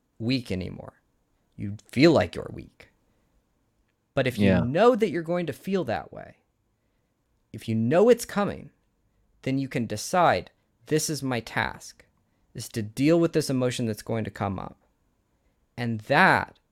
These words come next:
Speaker 1: when that's done, it's a triumph.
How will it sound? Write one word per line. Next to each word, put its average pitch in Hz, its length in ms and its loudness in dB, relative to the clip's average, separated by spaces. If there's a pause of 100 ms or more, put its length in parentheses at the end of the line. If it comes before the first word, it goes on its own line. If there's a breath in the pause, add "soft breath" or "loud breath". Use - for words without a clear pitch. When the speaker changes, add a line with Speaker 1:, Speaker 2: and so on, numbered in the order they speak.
(560)
Speaker 1:
when 117 180 -6
that's 135 260 -4
done, 165 440 -2 (460)
it's 120 160 -4
a 107 40 -8
triumph. - 680 -4